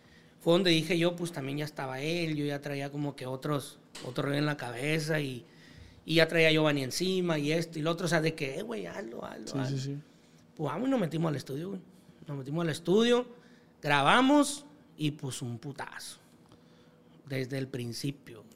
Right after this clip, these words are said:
Speaker 2: Oye, pero no te había, ¿en qué momento? En ese mismo disco grabas la de Más que una diosa, ¿no?
Speaker 1: Sí, fue el primer disco. Eh, ahí vienen todas esas que te mencioné ahorita. Venía Más que una diosa. Em,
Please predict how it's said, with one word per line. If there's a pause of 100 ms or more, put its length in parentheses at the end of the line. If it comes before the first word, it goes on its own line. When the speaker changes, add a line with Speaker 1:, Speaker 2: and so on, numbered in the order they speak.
(160)
Speaker 2:
Oye,
pero
no
te
había, (140)
¿en
qué
momento?
En
ese
mismo
disco
grabas
la
de
Más
que
una
diosa,
¿no?
Speaker 1:
Sí,
fue
el
primer
disco. (540)
Eh,
ahí
vienen
todas
esas
que
te
mencioné
ahorita.
Venía
Más
que
una
diosa. (1120)
Em,